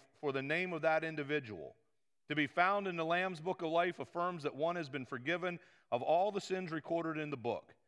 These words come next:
To be found in the Lamb's book of life is to be guaranteed life on the basis of the work of Christ rather on the basis of the deeds written in the books, by which no, no flesh can be justified. Those whose names are not found written in the Lamb's book of life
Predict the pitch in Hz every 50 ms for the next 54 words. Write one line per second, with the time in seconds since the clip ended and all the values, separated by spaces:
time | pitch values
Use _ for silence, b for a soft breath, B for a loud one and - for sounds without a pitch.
0 | _ _ _ _ _ _ _ _ - 151 147 147 131 - - 175 185 190 190 196
1 | 196 190 185 175 151 151 151 143 151 165 175 180 175 151 139 156 165 - 165 139
2 | 143 151 156 160 147 156 143 120 - - - 131 131 123 113 127 156 165 170 170
3 | 165 - - 190 180 175 151 151 151 156 160 165 160 - 147 147 139 127 120 107
4 | 139 156 160 170 - - 165 - - 127 113 123 120 123 139 156 165 165 - -
5 | b b b b b b 127 123 - - - 156 156 156 165 160 143 - 120 143
6 | 147 151 151 151 151 151 143 135 127 117 135 139 156 151 - 160 139 - 139 127
7 | 117 123 117 113 135 156 165 170 151 123 120 135 156 - - 147 147 139 135 127
8 | 113 131 131 110 87 - - - - _ _ _ _ _ _ _ _ _ _ _
9 | 139 139 139 147 143 - - 127 131 143 160 180 190 185 185 170 139 147 160 180
10 | 185 - - 175 165 165 143 135 - - - 143 131 127 131 120 110 131 135 127
11 | - - - - - 104 95 90 78 - 57 - _ _ _ _ _ _ _ _
12 | _ _ 123 143 151 160 147 - 156 135 113 127 151 165 185 196 208 185 147 147
13 | 135 147 156 185 196 170 - - 196 196 190 190 190 165 151 165 170 - 165 165
14 | 147 139 131 127 139 151 165 175 180 170 139 139 165 - - 147 120 120 123 123
15 | 120 120 120 - -